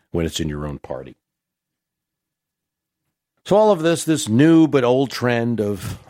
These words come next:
unfriending, unfollowing, ending correspondence, not talking,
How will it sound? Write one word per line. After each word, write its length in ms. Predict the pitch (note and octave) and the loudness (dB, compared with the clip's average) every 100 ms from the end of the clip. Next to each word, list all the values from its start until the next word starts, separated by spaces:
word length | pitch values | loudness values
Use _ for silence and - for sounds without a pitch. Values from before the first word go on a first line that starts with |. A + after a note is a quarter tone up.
| - | -6
unfriending, 840 | G#2 A2 G2 - G2 G#2 G2+ G2 | -2 -2 -4 -6 -4 -2 -2 -2
unfollowing, 1120 | F#2+ F#2 G#2 F#2+ - F2+ F#2+ F#2 F2+ F2+ E2 - _ - | -4 -4 -4 -6 -6 -2 -2 -2 -4 -6 -10 -16 _ -6
ending 440 | A#2+ C3+ B2 A#2+ A#2 | 0 2 4 2 2
correspondence, 1080 | A2+ A2+ G#2+ - G#2+ G2 G2 F#2 F2+ - | 2 2 2 -2 -4 -2 -2 -6 -8 -10
not 280 | F2+ F2 - | -10 -10 -10
talking, 640 | - E2+ E2 F2 E2 D#2+ | -10 -10 -8 -8 -8 -10